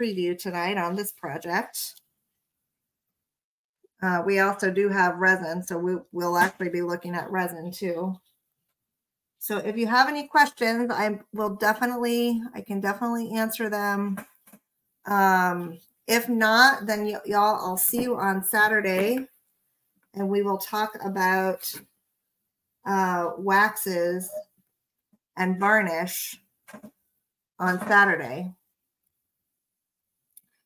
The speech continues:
Uh, you can get the glass. The glass is,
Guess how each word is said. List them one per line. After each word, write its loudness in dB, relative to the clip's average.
Uh, 6
you 0
can 0
get 0
the -2
glass. 8
The 0
glass 8
is, 0